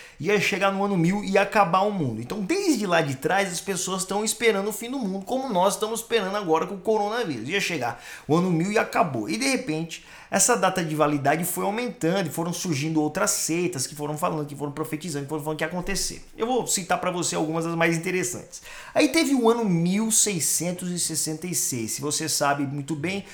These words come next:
o número meia meia meia é o número do capeta, é o número do Satanás. Então imagina você viver nesse tipo, nesse período da humanidade. O ano de mil seiscentos e sessenta e seis foi,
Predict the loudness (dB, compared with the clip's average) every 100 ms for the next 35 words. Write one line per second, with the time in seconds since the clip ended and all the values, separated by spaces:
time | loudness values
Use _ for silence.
0 | -20 -4 0 4 6 6 6 6 6 6
1 | 4 4 4 2 2 2 2 2 2 2
2 | 2 2 0 -2 -2 -2 -2 -2 0 2
3 | 0 -4 -4 -4 -6 -4 -4 -2 -2 0
4 | 0 2 2 2 -4 -6 -4 0 2 2
5 | 2 2 0 0 0 -2 -4 -2 -4 -2
6 | -4 -4 -10 -2 2 4 2 0 2 4
7 | 6 4 2 0 0 0 2 4 2 -2
8 | -2 -2 -2 -2 -4 -10 -10 -4 -2 -2
9 | -2 0 2 6 6 6 2 0 -2 -2
10 | -2 -2 -4 -4 -4 -4 -2 -2 -2 -4
11 | -2 0 0